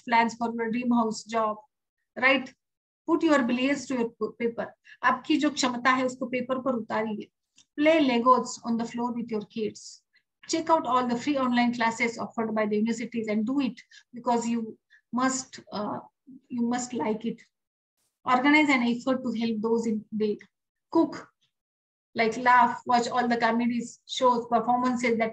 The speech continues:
make you chortle, give until it hurts and then give more।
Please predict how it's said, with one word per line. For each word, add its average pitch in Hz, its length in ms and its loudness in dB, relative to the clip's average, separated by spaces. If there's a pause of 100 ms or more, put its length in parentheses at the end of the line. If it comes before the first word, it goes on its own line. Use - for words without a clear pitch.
make 233 160 -2 (100)
you 226 160 -4 (340)
chortle, 220 460 2
give 262 240 0
until 240 300 0
it 233 140 -4 (100)
hurts 214 220 0
and 214 180 -4
then 214 200 -2
give 220 220 -2
more। 214 380 -6